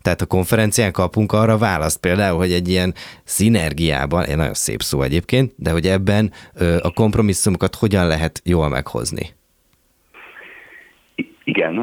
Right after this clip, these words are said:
Speaker 2: a válasz az, a-, az igen. Ö, egyrészt lehet, ö, tanulni, ö, kompromisszumot. Egyébként nem csak kompromisszumot kell tanulnia, hanem alkalmazkodó képességet is.
Speaker 1: Majdnem ugyanaz,
Speaker 2: Én,
Speaker 1: igen.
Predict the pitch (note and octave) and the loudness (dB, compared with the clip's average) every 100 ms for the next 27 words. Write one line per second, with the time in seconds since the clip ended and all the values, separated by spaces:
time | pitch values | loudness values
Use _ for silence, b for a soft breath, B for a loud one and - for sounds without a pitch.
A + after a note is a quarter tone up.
0 | A#2 F#2+ G2+ F#2 E2+ - F2 - G2 F#2+ | -6 -4 -2 -2 -4 -6 -10 -8 -6 -4
1 | E2+ C2+ F#2 A2+ F2+ D#2+ G2+ A2 - F#2+ | -4 -6 -4 -4 -4 -2 -4 -6 -8 -6
2 | F2 F2 - - G#2 F2+ - F#2 F2+ - | -4 -4 -4 -4 -2 -4 -4 -4 -6 -8
3 | F2 E2+ - F#2 F2 D#2+ D#2+ D2+ - E2+ | -8 -8 -4 -6 -4 -6 -6 -6 -10 -8
4 | E2 - D#2+ F#2 G2 G2+ A#2 A#2+ A#2+ B | -6 -6 -6 -4 -4 -4 -2 -2 -4 B
5 | B - G2 G2+ G#2+ A2 F2+ - F2 D#2+ | B -6 -4 -2 -4 -4 -6 -6 -6 -6
6 | F2 - F2+ D#2+ - D#2+ D#2 E2 D#2+ E2 | -6 -6 -6 -6 -6 -6 -4 -4 -4 -4
7 | F2 F#2 E2+ E2 D#2+ D#2 - D#2+ C#2+ - | -4 -4 -4 -2 -2 -4 -4 -6 -6 -16
8 | D#2 D2+ - D#2 - - - D#2 E2 G#2 | -12 -12 -8 -8 -6 -6 -6 -4 -4 -6
9 | - D#2+ D#2+ C#2+ C#2+ D2 C#2+ D2 C#2+ - | -4 0 0 0 0 0 0 0 -2 -2
10 | E2+ D2+ E2 | 0 0 -2